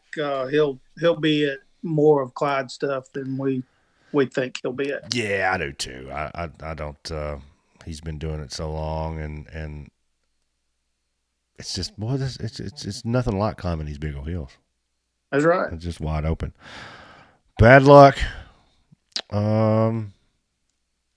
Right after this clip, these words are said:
Speaker 2: Wade?
Speaker 1: That's what I was thinking.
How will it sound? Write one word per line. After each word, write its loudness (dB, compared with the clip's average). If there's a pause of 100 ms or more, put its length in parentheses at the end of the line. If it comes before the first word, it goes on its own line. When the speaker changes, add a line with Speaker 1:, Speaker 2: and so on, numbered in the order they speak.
(2000)
Speaker 2:
Wade? 0 (1300)
Speaker 1:
That's 4
what 8
I 6
was 2
thinking. -4